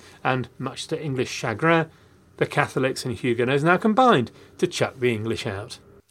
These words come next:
Perfidious Albion? Perfidious Francia, more like. The English surrendered and slunk back home. There was a certain lack of glory in their return. The end of this enterprise now starts twenty years or more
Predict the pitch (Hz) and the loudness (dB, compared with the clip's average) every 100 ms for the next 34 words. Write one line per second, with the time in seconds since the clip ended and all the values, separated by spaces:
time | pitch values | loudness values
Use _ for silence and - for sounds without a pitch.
0 | - - - 175 165 143 196 196 208 220 | -16 -14 0 6 6 6 4 4 6 6
1 | 226 - _ _ _ _ _ _ _ 143 | 4 -4 _ _ _ _ _ _ _ -4
2 | - 143 117 104 - - 170 135 120 110 | 2 4 4 0 -4 0 2 2 2 2
3 | 117 120 127 120 120 - - _ _ _ | 0 0 2 0 -2 -10 -20 _ _ _
4 | _ - 185 123 107 - 135 147 180 180 | _ 2 2 2 -4 -4 0 2 6 4
5 | 175 - _ 156 156 - - 139 165 170 | 4 -2 _ -4 -4 -4 -2 2 2 0
6 | - - 117 113 - - 110 104 104 - | -8 -8 -6 -6 -10 -8 -6 -6 -10 -14
7 | _ _ _ 151 123 127 - 127 139 135 | _ _ _ 2 4 4 4 2 2 0
8 | 120 - 139 107 123 117 107 101 98 101 | 0 0 -2 -4 0 0 0 -4 -8 -8
9 | 101 101 101 147 117 104 107 _ _ _ | -8 -10 -8 -4 -4 -4 -10 _ _ _
10 | _ _ _ _ _ _ _ _ _ _ | _ _ _ _ _ _ _ _ _ _
11 | _ _ _ 165 208 226 135 117 226 - | _ _ _ 6 6 6 4 4 2 2
12 | 147 107 - 110 110 104 131 165 - - | 0 -2 -4 -2 -2 -2 0 0 0 -4
13 | 120 143 - - 175 185 - 165 131 117 | -4 -6 -10 -4 -2 -2 -4 -2 0 0
14 | 104 110 101 143 175 120 113 | -2 -4 -2 2 4 4 2